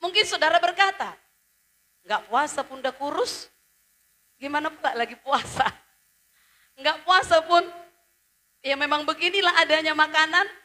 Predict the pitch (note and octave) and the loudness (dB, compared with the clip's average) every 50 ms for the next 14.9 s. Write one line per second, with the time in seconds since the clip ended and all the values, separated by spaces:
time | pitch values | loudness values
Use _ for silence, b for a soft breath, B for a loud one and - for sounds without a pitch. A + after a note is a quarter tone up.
0 | _ _ _ _ C4 C4 G#3+ - - - - _ _ - G4+ G#4 G4+ A#4 A#4+ - | _ _ _ _ 2 2 2 2 -2 -14 -18 _ _ -4 -4 -2 2 0 0 4
1 | A4 G#4 G4 D4+ F4 F#4+ G4 G4+ G4+ G4+ G4+ G4 - F#4+ F#4+ G4 F#4+ F#4 F4 F#4 | 4 2 2 4 2 2 2 2 0 -2 -2 -2 0 -2 0 2 2 0 0 0
2 | - C#4+ D#4+ F4 E4+ - E4+ D4 C#4+ C#4+ C4 - - - - _ _ _ _ _ | -4 0 0 0 0 0 -6 -2 2 0 0 0 -2 -16 -20 _ _ _ _ _
3 | _ _ _ _ _ _ _ _ _ _ _ _ _ - E4+ F#4+ F#4+ F#4 F#4+ F#4+ | _ _ _ _ _ _ _ _ _ _ _ _ _ 0 0 0 4 6 4 4
4 | F#4+ G4+ G#4+ G#4+ A4 A4 G#4+ A4 G#4 - F#4+ F#4+ F#4+ F#4 F#4 F#4 F4+ F4+ F4+ F#4 | 6 4 2 2 2 0 -2 -2 -2 -2 0 4 4 4 4 4 0 2 0 0
5 | F4+ F4+ F#4 F4+ F4 E4+ E4+ - _ _ _ _ _ _ _ _ _ _ _ _ | 0 -2 -4 -4 -4 -6 -8 -12 _ _ _ _ _ _ _ _ _ _ _ _
6 | _ _ _ D#4+ F4+ F#4+ F#4+ F#4 A4 G#4+ E4+ F#4 F#4+ G#4+ A4+ A4 G#4 D#4 D4+ C4+ | _ _ _ -2 0 0 2 4 4 4 4 6 6 6 6 6 2 0 -2 -2
7 | B3+ C#4 F4 - _ _ _ _ _ _ _ _ _ _ _ - F4+ F4+ F4+ F4+ | -2 -4 -8 -14 _ _ _ _ _ _ _ _ _ _ _ 0 2 2 2 4
8 | - F#4 F4 - F#4+ F4+ F4 F4 F#4 F#4+ G4+ G4 - - A#3+ A#3+ B3+ - - _ | 4 2 2 2 4 2 2 2 2 -4 -4 -4 -2 -4 -4 -4 -4 -6 -12 _
9 | _ _ _ _ E4+ F4+ - - G4 G4+ G4+ G4 F#4 D#4+ A#3+ F#3+ E3+ - - _ | _ _ _ _ -12 -8 2 4 6 6 6 4 2 0 -2 -2 -2 -8 -16 _
10 | _ _ _ _ _ _ - D#4+ E4 D#4+ D#4+ E4+ F4 F4+ F4+ F4+ F#4 F4 F4 F#4+ | _ _ _ _ _ _ -8 -8 -6 -6 -4 0 2 2 0 2 0 -2 -2 -2
11 | G4 - - C4 B3 B3 C#4+ D4+ D4 D#4+ D#4+ D#4+ E4 E4 D#4+ - D#4+ E4 E4 F4 | -4 -4 -4 -6 -6 -2 -2 -2 -2 -2 -6 -4 -4 -4 0 2 2 2 2 0
12 | E4 E4 E4 D#4+ E4 E4 D#4 D#4+ E4 E4 D#4+ - - A#3 A3 - _ _ _ _ | 0 0 0 -2 -2 -8 -10 -2 -2 -2 -2 -2 -6 -12 -12 -12 _ _ _ _
13 | _ _ _ - F#4 F4+ F#4 F#4 F#4 G4+ G#4 G#4 G#4 F#4+ D#4 D4 C4+ - - - | _ _ _ 0 4 4 4 6 4 2 2 2 2 0 0 -2 -2 -2 -6 -8
14 | E4 C4+ D4+ D#4 D#4 E4+ E4+ F4 F4 E4+ E4 F#4 F#4 F4+ - A#3+ G3 | 2 2 2 2 4 0 -2 -2 -4 -2 -2 -2 -2 -2 -6 -8 -8